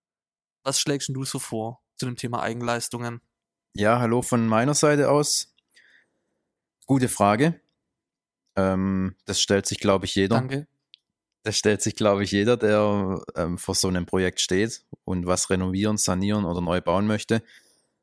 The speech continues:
Speaker 2: Ich glaub, das sagt auch immer jeder am Anfang immer erstmal, "Ja, das kann ich selber machen", um halt dann Geld zu sparen.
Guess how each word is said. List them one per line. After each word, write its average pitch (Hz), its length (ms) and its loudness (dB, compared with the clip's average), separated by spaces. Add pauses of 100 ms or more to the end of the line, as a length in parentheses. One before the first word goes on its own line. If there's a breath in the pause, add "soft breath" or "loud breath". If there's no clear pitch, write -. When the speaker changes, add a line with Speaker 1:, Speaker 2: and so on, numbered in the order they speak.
(540)
Speaker 2:
Ich 104 100 -8
glaub, 98 220 0
das - 140 -2
sagt 104 200 2
auch 98 140 2
immer 104 180 0
jeder 104 260 2
am 98 120 0
Anfang 101 300 -2
immer 98 200 -2
erstmal, 95 340 -2
"Ja, 98 120 4
das 104 100 -2
kann 101 140 -4
ich 98 100 -2
selber 104 260 2
machen", 113 380 0
um 95 280 -4
halt 90 260 -4
dann 90 320 -2
Geld 98 260 0
zu 127 100 -4
sparen. 120 500 0